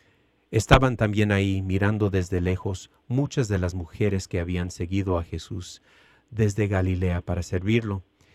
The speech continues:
Entre ellas estaban María Magdalena,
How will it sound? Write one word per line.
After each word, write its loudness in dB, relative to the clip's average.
Entre 4
ellas 0
estaban 0
María 0
Magdalena, 2